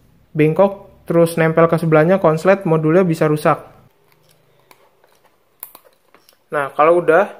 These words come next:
tinggal kita pasang deh si sensornya, terus kita setting di H P. Nah, sekarang gue mau contohin buat pasang si shift rodnya. Ini bakalan gue lepas yang punya gue, terus gue ganti pakai yang ini.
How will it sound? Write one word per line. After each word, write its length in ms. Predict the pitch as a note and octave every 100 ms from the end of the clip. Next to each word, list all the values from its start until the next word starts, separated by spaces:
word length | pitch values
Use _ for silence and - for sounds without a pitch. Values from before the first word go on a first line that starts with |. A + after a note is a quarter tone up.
| _ _ _ _ _ _ -
tinggal 160 | D#3 D#3
kita 240 | D#3+ D#3
pasang 320 | E3 F3+ F#3
deh 240 | E3 E3 -
si 160 | D#3+
sensornya, 560 | D#3+ D#3 D#3 D3+ D3+ -
terus 160 | E3
kita 240 | E3 D#3+ D3+
setting 320 | D3+ E3 E3
di 80 | D3
H 60 | D3
P. 60 | D3 D3 - _ _ _ _ _ _ _ _ _ _ _ _ _ _ _ _ _ -
Nah, 160 | F#3 F3+ F3+
sekarang 320 | F3 G3+ G#3+
gue 160 | A#3
mau 160 | A3 G#3 G3
contohin 640 | F#3 F3+ F3+ A3 A3+ G#3+
buat 240 | F3+ F#3+ E3+
pasang 400 | D#3+ G3+ G3+ G3
si 160 | F#3+
shift 240 | F#3 F3 F3
rodnya. 480 | D#3 E3+ G3 G#3 - - _ _ _ _ _ _ - -
Ini 140 | E3 G3+
bakalan 320 | F3 F3 E3
gue 80 | E3
lepas 320 | E3+ G3+ G3+ -
yang 100 | D#3+
punya 240 | D#3 D#3 D3
gue, 200 | D#3 G3 G3+ -
terus 160 | E3 F3
gue 160 | D#3 D#3
ganti 400 | D3+ D#3 F#3+ F#3+
pakai 560 | D#3+ F3 F#3 F3+ - D#3+
yang 260 | D#3 D#3
ini. 320 | E3 D#3+ D3